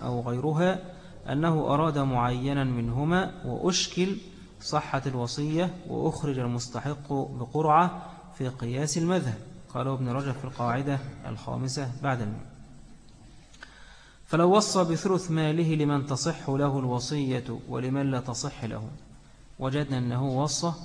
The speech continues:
بس الوصية تصح لجزء والآخر ما تصحش، نعمل إيه؟ قال: كان الكل لمن تصح له، نص عليه، لأن من أشركه معه لا يملك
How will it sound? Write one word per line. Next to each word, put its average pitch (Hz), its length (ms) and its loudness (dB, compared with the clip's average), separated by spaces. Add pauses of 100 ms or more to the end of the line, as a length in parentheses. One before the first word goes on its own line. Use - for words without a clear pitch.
(360)
بس 135 220 -6
الوصية 131 560 0 (560)
تصح - 600 -2 (220)
لجزء 156 440 0 (200)
والآخر 143 520 -2
ما 120 120 -2
تصحش، - 560 -10
نعمل 139 360 0
إيه؟ 107 220 -4 (680)
قال: 180 400 6
كان 190 360 2
الكل 202 720 4
لمن 151 300 2
تصح 120 320 -4 (320)
له، 147 220 2 (200)
نص 147 300 -2
عليه، 104 260 -4 (520)
لأن 143 360 2
من 131 160 2
أشركه 123 720 0
معه 131 460 2
لا 117 100 -2
يملك 160 540 0